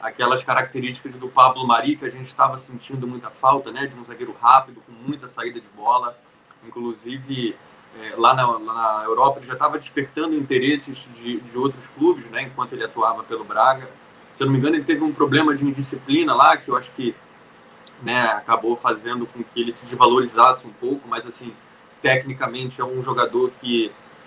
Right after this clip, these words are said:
é, chama muita atenção. Tudo bem que ainda são só, só dois jogos, né? Dois jogos contra times pequenos, então, é, a gente também não pode se empolgar, se iludir também tão rápido assim,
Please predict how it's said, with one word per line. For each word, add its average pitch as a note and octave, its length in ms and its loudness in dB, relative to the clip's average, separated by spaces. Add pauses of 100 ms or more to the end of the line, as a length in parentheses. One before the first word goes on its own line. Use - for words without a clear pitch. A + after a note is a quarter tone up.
(140)
é, A2 180 -16
chama E3 380 2
muita C#3 300 2
atenção. C#3+ 520 -2 (380)
Tudo G3+ 180 6
bem G3+ 200 6
que G3+ 100 2
ainda G3+ 240 4
são G3 320 -2 (300)
só, G3+ 300 6
só G#3 200 4
dois F#3+ 160 4
jogos, F3+ 380 4
né? E3+ 180 -2
Dois F#3 160 2
jogos F3 240 2
contra E3 400 -2
times D#3+ 320 -8
pequenos, D#3 560 -10
então, C3+ 280 -4 (440)
é, C3 460 -6
a B2+ 100 -4
gente D3 160 -8
também D#3+ 180 -2
não D3 140 -4
pode D#3+ 220 2
se F3 120 -6
empolgar, C#3+ 560 4
se - 140 -2
iludir D3+ 480 0
também C#3+ 340 -4 (400)
tão D3+ 180 4
rápido C#3 540 4
assim, D#3 380 -6